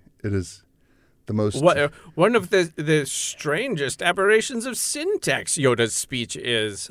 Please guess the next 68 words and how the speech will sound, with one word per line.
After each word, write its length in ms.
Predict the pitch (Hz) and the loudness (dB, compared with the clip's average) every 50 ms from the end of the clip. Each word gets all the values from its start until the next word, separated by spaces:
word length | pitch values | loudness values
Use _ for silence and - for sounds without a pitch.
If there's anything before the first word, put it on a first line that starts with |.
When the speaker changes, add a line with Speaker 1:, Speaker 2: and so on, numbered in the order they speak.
| 180 - | -14 -14
Speaker 2:
Or, 100 | - 127 | -10 -4
Speaker 1:
Yeah, 140 | 117 104 87 | 0 0 0
Speaker 2:
you 60 | - | 0
know, 60 | 107 95 | -2 -6
something 240 | - - 98 95 98 | -8 -8 -4 -2 -2
Speaker 1:
yeah, 60 | 90 | 0
Speaker 2:
like 80 | 85 90 | 0 -2
Speaker 1:
something 220 | - 101 92 101 92 | -4 -4 -4 -4 -2
Speaker 2:
that, 40 | 87 | -2
Speaker 1:
like 100 | 85 87 | -4 -2
Speaker 2:
yeah. 40 | 92 | -4
Speaker 1:
that. 160 | 95 85 - - | -4 -6 -4 -2
Yeah, 160 | 90 101 87 | -2 0 0
he 100 | 92 123 | 0 0
just 220 | 127 123 117 - | -2 -2 -6 -4
takes 320 | - - 151 151 - - - | -2 -2 -2 -2 -2 -6 -8
the 180 | - 120 110 104 | -4 -4 -4 -4
subject 500 | - - - 117 110 110 113 107 98 - | -4 -4 -2 -2 -2 -2 -2 -6 -4 -4
and 100 | 104 98 90 | -4 -4 -4
the 40 | |
verb 320 | 82 78 87 90 87 85 87 | -2 -2 0 0 0 -2 -4
and, 100 | 90 92 | -6 -6
like, 140 | 87 - - | -6 -8 -8
Speaker 2:
Yeah, 260 | - 151 147 131 110 107 | -6 -4 -2 -2 0 -2
he 100 | 110 113 | -2 0
Speaker 1:
puts 120 | 123 - - | 0 0 0
Speaker 2:
just 40 | - | 2
Speaker 1:
it 20 | |
at 40 | 107 95 | 2 2
Speaker 2:
puts 100 | - 117 | 2 2
Speaker 1:
the 40 | 131 | 2
Speaker 2:
it 40 | 120 | 2
Speaker 1:
end. 200 | 117 113 110 - | 2 2 0 -2
Speaker 2:
at 40 | - | -6
the 60 | 113 | -6
very 300 | 107 113 117 117 113 113 | -2 0 0 0 0 0
end 140 | 107 104 107 | -2 -2 -4
of 140 | 104 104 101 | -4 -4 -2
the 60 | - | 0
Speaker 1:
Yeah, 80 | 98 - | 0 0
Speaker 2:
sentence. 180 | - 117 107 | 0 -2 -2
Speaker 1:
yeah. 120 | 90 - - - _ - - - - - - - | -2 -4 -4 -8 _ -20 -20 -20 -20 -20 -6 2
And 140 | - 156 160 | 6 8 8
then 120 | 180 180 160 | 8 8 6
finally, 540 | - - 190 214 226 208 143 110 107 123 - | 6 8 8 8 8 6 6 4 4 2 0
<laughs> 840 | - - 104 - - - - - 262 - - - - - 1077 - - | -6 -12 -12 -10 -10 -4 0 0 0 0 -4 -14 -14 -16 -16 -6 -2
if, 200 | 151 147 - - - - - - - - - - | -2 -2 -2 -4 -10 -16 -16 -16 -16 -10 -6 -4
if 120 | 156 151 | 2 6
it 140 | 208 214 185 | 6 6 6
takes 280 | - 165 147 - - | 4 0 0 2 0
us 140 | 120 104 - | -2 -4 -2
this 300 | - 107 113 117 107 - | 2 4 4 4 4 2
long 280 | 113 107 104 101 101 98 | 2 4 4 4 4 2
to 60 | 95 | 2
get 140 | 90 101 95 | 0 0 0
through 80 | - 104 | 0 0
this 200 | 95 104 101 - | 0 0 0 0
entire 340 | 110 101 85 98 95 92 90 | -2 -2 0 0 0 2 2
list 280 | 85 87 95 92 - - | 2 4 2 2 2 2
of 100 | 113 95 | 0 0
stuff, 360 | - - 123 113 113 113 110 180 - | 0 4 6 6 8 6 6 4 2
we 140 | 120 135 160 | 4 4 4
are 80 | 160 | 4
gonna 180 | 123 127 117 110 | 4 4 4 4
be 120 | 113 110 | 4 2
here 180 | 98 104 101 92 | 4 4 2 2
for, 140 | 80 - 98 | 2 2 0
like, 240 | 87 78 73 - | 0 0 -2 -6